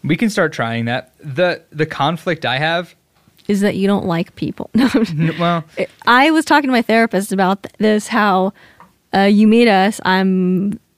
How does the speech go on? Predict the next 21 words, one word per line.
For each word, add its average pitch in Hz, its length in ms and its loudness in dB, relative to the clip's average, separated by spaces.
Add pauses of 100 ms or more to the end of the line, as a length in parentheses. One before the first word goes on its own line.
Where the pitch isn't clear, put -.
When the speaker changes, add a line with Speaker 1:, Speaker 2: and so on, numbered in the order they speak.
Speaker 2:
I 185 120 0
present 185 420 0
very 175 680 0
reserved 185 680 0
and - 220 -2
quiet, 202 560 0
and 196 260 2
you 185 140 2
are 170 120 -2
very 170 280 -4
extroverted, 180 760 -2
obviously, 190 720 0 (380)
but 190 160 0
you 185 80 -2
get 311 140 2
to 226 80 0
know 240 260 4
us, 196 480 0 (460)
and 214 600 2 (680)
quite 220 360 0
often, 190 840 0